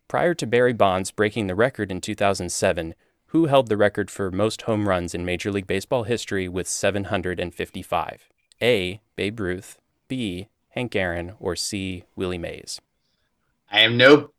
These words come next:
Speaker 2: by, by no means a baseball expert, but I, something is telling me Hank Aaron for some reason.
Speaker 1: Well, that something would be correct. That is Hank Aaron. And sadly, of course, Hank Aaron passed away back on January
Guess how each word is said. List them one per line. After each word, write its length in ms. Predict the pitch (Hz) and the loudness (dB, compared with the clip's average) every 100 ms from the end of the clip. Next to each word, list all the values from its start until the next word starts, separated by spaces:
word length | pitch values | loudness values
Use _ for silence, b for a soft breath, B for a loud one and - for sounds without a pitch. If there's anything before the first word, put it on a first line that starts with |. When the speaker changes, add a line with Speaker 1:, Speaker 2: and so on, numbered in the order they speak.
| - | -8
Speaker 2:
by, 320 | - 135 131 | 2 6 8
by 160 | 123 123 | 8 8
no 160 | 139 | 10
means 240 | 143 147 139 | 10 10 10
a 80 | 127 | 6
baseball 440 | 120 120 127 113 | 6 6 6 6
expert, 520 | 117 - 160 170 - | 6 6 6 6 6
but 360 | 117 110 113 - | 4 8 8 6
I, 480 | 110 110 113 117 113 | 8 8 10 8 4
something 540 | - 143 143 170 170 165 | 2 0 4 6 6 4
is 340 | - 147 127 | 4 2 4
telling 300 | 139 131 127 | 6 6 6
me 380 | 123 123 123 117 | 8 8 8 6
Hank 340 | - 113 113 | 4 2 6
Aaron 260 | 104 98 90 | 6 6 4
for 100 | 90 | 0
some 160 | - 90 | -2 -4
reason. 380 | 87 85 87 - _ | -12 -14 -16 -20 _
Speaker 1:
Well, 160 | 101 95 | 0 4
that 200 | 101 - | 4 2
something 400 | 117 113 104 90 | -2 -2 -4 -4
would 140 | 90 | -6
be 80 | 90 | -10
correct. 560 | - 98 104 - - - | -6 0 0 -2 -16 -12
That 160 | - 95 | -4 -4
is 200 | 90 - | -4 -6
Hank 220 | 90 87 | -8 -6
Aaron. 300 | 92 82 82 | -4 -2 -4
And 320 | 85 95 87 | -4 -6 -6
sadly, 380 | - 101 90 95 | -2 0 0 -4
of 100 | 85 | -6
course, 240 | - 90 - | -6 -6 -4
Hank 240 | 92 82 | -6 -4
Aaron 260 | 90 87 82 | -4 -4 -4
passed 300 | 87 80 - | -6 -6 -6
away 280 | 87 82 78 _ _ _ _ | -4 -4 -6 _ _ _ _
back 200 | - 85 | -4 -2
on 140 | 90 85 | -2 -4
January 640 | 87 82 82 80 80 | -6 -6 -6 -8 -10